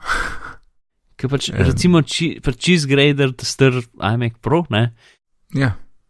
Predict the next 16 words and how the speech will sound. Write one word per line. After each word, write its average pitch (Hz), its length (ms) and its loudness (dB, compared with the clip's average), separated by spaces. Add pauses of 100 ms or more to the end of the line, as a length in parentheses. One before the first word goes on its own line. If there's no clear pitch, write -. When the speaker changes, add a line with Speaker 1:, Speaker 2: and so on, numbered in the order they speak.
(100)
Speaker 1:
Mac 95 120 -4
Speaker 2:
je 123 100 4
Speaker 1:
Pro. 101 100 4
Speaker 2:
bil, 151 360 2 (300)
je 123 420 0
bil, 135 420 0
mislim, 120 380 4 (1300)
še - 260 0
zdaj 156 280 6
ni 180 220 4
Windows 143 800 4
ohišij, 143 640 2
ki 127 140 0
so 127 180 2
tako 139 320 4
lepo 123 360 2